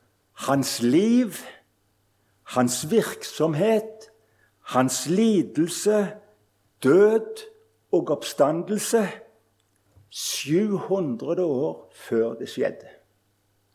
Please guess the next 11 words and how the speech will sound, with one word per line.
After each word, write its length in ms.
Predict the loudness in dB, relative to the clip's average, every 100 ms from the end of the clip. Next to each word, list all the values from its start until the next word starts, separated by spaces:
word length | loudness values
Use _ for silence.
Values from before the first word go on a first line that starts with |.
| _ _ _ _ _ _ _ _ _ _ _ _ _ _ _ _ _ _ _ _ _ _ _ _ _ -20 -20 _ _ _ _
Tenk 240 | -4 -4 -4
deg 140 | -8 -10
sju 500 | -12 -4 -2 -2 -6 -4
hundre 640 | -2 -2 -4 -4 -2 -2 0
år 280 | 0 -2 -4
tilbake 560 | -8 -2 0 -2 -6 -8
i 140 | -8
historien 600 | -8 -4 -2 0 -2 -4 -12 -20 _ _ _ _ _ _ _ -4
fra 160 | -2
i 80 | 2
dag. 300 | 4 2